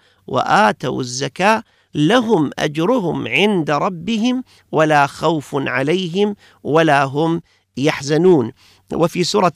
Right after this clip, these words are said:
آل عمران في الآية السابعة والخمسين:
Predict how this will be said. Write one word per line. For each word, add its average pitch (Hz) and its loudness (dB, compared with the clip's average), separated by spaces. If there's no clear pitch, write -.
آل 151 -2
عمران 175 -2
في - -4
الآية 151 -2
السابعة 147 -2
والخمسين: 175 -4